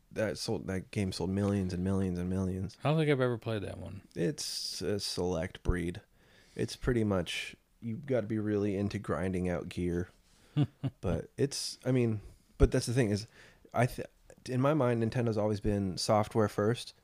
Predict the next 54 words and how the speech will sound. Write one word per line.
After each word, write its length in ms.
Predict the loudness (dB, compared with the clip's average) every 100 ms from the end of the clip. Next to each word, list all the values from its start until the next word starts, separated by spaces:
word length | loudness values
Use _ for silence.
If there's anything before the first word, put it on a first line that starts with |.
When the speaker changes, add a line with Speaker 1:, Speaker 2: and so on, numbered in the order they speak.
| _
Speaker 1:
cool 220 | 2 2
games 340 | 4 0 -2 -2
first, 500 | 0 0 -2 -8 -14 _ _ _ 2
but 180 | 4 4
you 120 | 2
have 240 | 4 2
to 80 | 0
buy 200 | -2 0
a 40 | 0
Nintendo 520 | -2 0 0 -2 -4
console 420 | -4 -4 -4 -8
to 60 | -4
play 200 | -2 -2
'em 120 | -2
on. 180 | -6 -8
Like, 140 | -4 4
I, 60 |
Speaker 2:
Right. 260 | 6 6 4
Speaker 1:
I've 140 | 0 2
always 380 | 4 4 4 4
wanted 280 | 2 2 10
to 60 |
play 160 | 12 12
the 120 | 8
next 340 | 0 0 -2
generation 480 | -2 0 0 0 -2
of 80 | -4
Super 240 | -4 -6
Smash 340 | -2 2 2 2
Bros, 360 | 0 0 -2 -10 _ -20 -18
so 200 | -4 2
I 80 | 2
have 280 | 4 2 0
to 80 | -4
get 180 | -4 -6
the 80 |
console 400 | -4 -2 -2 -4
it 80 | -2
comes 280 | 4 4 4
on. 220 | 0 -6 -12 2
Speaker 2:
Right, 240 | 8 10 12
or, 180 | 12
like, 220 | 12 12 10
the 80 | 8
next 320 | 8 6 4
iteration 520 | 6 6 6 4 2
of 100 | 2
Legend 340 | 2 2 0
of 60 | 2
Zelda. 320 | 4 4 2
Now, 160 | 0 2
I 60 |
Speaker 1:
Right. 100 | 0 2
Speaker 2:
played 340 | 4 6 4